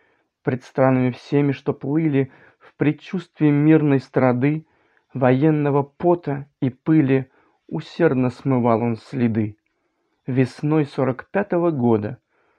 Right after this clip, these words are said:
своею удачей храним солдаты стрелкового взвода,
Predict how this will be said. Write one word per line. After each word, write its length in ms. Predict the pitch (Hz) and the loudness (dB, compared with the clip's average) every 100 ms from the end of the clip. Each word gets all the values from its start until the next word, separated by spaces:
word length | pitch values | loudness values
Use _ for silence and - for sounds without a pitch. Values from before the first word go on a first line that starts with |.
| _ | _
своею 800 | _ - 120 120 113 110 107 135 | _ -4 2 2 2 0 -2 -6
удачей 520 | - 127 117 185 - | -8 -2 0 0 -2
храним 680 | 170 - 147 147 117 104 104 - _ _ _ _ _ _ | -12 -8 -2 0 2 0 -4 -12 _ _ _ _ _ _
солдаты 760 | _ - 139 131 143 139 - - _ | _ -2 -2 0 -4 -4 -10 -12 _
стрелкового 840 | _ - 123 107 - 196 180 170 160 | _ -4 -2 -2 -6 -4 -4 -2 -4
взвода, 640 | 139 123 110 110 101 107 | -2 -4 -2 -2 -2 -10